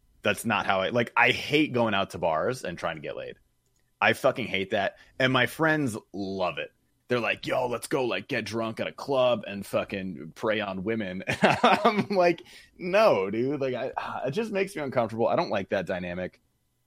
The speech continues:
I think it's a weird dynamic. Um, <clears throat> I don't know, especially just the town that I'm at. Old Town Scottsdale is, like, the club scene. And it's just, man, it's filled with so many fucking douchebags and so much, like, faux alpha energy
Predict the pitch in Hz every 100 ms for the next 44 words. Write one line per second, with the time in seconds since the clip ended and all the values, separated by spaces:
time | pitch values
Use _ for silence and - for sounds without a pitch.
0 | - 104 143 139 104 85 95 87 85 85
1 | 85 85 85 _ _ _ _ _ _ _
2 | 98 85 80 78 82 - _ 151 - -
3 | - _ _ _ - - 95 82 - 208
4 | 233 143 - 104 - 95 92 87 85 -
5 | _ _ _ _ _ - 110 104 107 107
6 | 107 - 90 85 - 95 90 85 78 76
7 | - - 80 80 - 82 80 80 - _
8 | _ _ _ - 92 90 95 - 110 -
9 | - 95 - 98 - 127 98 - 131 123
10 | 104 - 101 - 78 76 73 - - 87
11 | 90 - 92 87 85 92 92 80 - 90
12 | 92 - 80 - - - 85 85 76 82
13 | - 82 76 80 82 85 85 87